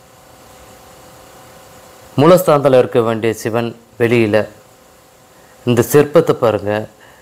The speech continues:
தாராசுரத்துல இருக்க வேண்டிய தூணுங்க இதெல்லாம், அதற்கு முன்னோடிங்க இந்த தூண்லாம். இந்த ஊர் பேர் துக்காச்சிங்க. கும்பகோணத்துலேருந்து பதினாறு கிலோமீட்டர் தூரத்துல இரு-, இருக்குங்க. அரசலாற்றின் கரையில் இந்த கிராமம் இருக்கு பாருங்க,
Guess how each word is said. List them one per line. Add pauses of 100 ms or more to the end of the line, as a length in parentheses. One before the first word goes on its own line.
(140)
தாராசுரத்துல
இருக்க
வேண்டிய
தூணுங்க
இதெல்லாம், (580)
அதற்கு
முன்னோடிங்க
இந்த
தூண்லாம். (1800)
இந்த
ஊர்
பேர்
துக்காச்சிங்க.
கும்பகோணத்துலேருந்து (240)
பதினாறு
கிலோமீட்டர்
தூரத்துல
இரு-,
இருக்குங்க. (720)
அரசலாற்றின்
கரையில்
இந்த
கிராமம்
இருக்கு
பாருங்க,